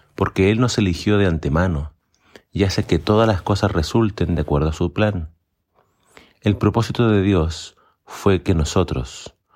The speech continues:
los judíos, que fuimos los primeros en confiar en Cristo, diéramos gloria y alabanza a Dios. Y ahora ustedes, los gentiles, también han oído la verdad, la buena noticia de que Dios los salva.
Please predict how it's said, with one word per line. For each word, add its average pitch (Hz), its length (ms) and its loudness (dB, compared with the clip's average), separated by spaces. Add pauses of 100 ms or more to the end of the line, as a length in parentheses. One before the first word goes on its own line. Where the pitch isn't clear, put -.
(220)
los - 140 -2
judíos, 101 640 -2 (640)
que - 120 -2
fuimos 107 220 2
los 95 100 -2
primeros 87 400 0
en 73 80 -2
confiar 67 340 -2
en 95 80 -2
Cristo, 104 520 -4 (460)
diéramos 127 360 2
gloria 98 380 2
y 82 60 2
alabanza 76 480 0
a 69 40 -2
Dios. 76 500 -6 (720)
Y 82 120 2
ahora 87 160 4
ustedes, 80 420 0
los 69 120 -6
gentiles, 78 760 -4 (460)
también 87 300 2
han 110 120 2
oído 92 380 2
la 69 100 2
verdad, 78 400 -2 (760)
la 76 140 0
buena 82 180 2
noticia 82 520 0
de 71 120 0
que 73 140 -2
Dios 67 180 -2
los 67 160 -8
salva. 76 480 -4